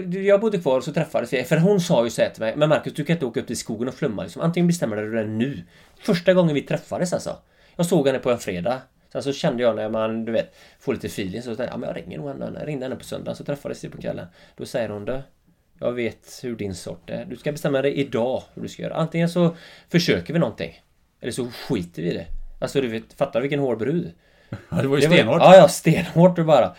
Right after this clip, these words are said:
Speaker 1: Och så hon bara kollade med sina isblå ögon. Jag bara, det är ju... Ja, det, ja, men sådär mäktigt på något sätt. Så jag bara, "Ja, men vi kör väl då."
Speaker 2: Men hon måste ju ha fattat någonting också för
Speaker 1: Ja, men
Speaker 2: dig
Speaker 1: jag,
Speaker 2: att
Speaker 1: mm, du vet, när man känner något så känner man ju något. Det är inget konstigt.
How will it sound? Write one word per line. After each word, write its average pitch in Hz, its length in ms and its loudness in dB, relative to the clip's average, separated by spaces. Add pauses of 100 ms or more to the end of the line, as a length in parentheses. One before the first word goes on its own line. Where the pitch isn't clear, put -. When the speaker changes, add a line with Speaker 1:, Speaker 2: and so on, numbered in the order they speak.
(200)
Speaker 1:
Och 131 120 -4
så 156 80 -2
hon 139 240 4
bara 131 200 6
kollade 120 280 6
med 139 100 2
sina 135 180 0
isblå 120 440 -2
ögon. 104 180 0
Jag 107 160 0
bara, 113 260 4
det 117 60 -2
är 113 40 -2
ju... 110 220 -2 (840)
Ja, - 180 -4 (140)
det, 127 120 -12
ja, 143 200 -2
men 185 160 6
sådär 165 160 4
mäktigt 151 420 0
på 214 60 -4
något 196 80 2
sätt. - 100 -2 (280)
Så - 140 -4
jag 139 120 4
bara, 208 100 4
"Ja, 170 220 4
men 185 120 -2
vi 180 240 -2
kör 156 160 -8
väl - 100 -6
då." - 100 -4 (340)
Speaker 2:
Men 160 140 2
hon 139 100 4
måste 135 220 0
ju 180 40 2
ha 170 40 -6
fattat 151 460 0
någonting 127 640 -4
också 110 380 -8
för - 160 -10
Speaker 1:
Ja, 139 60 2
men 156 100 6
Speaker 2:
dig 143 100 2
Speaker 1:
jag, 156 100 2
Speaker 2:
att - 60 -6
Speaker 1:
mm, 170 300 2
du 170 60 2
vet, 151 160 4
när 127 100 -6
man 139 140 -4
känner 107 500 -6
något 175 120 -6
så - 140 -14
känner - 380 -8
man 160 100 -8
ju 214 60 -8
något. - 180 -10
Det 135 80 -8
är - 20 -6
inget 175 180 -6
konstigt. 151 420 -10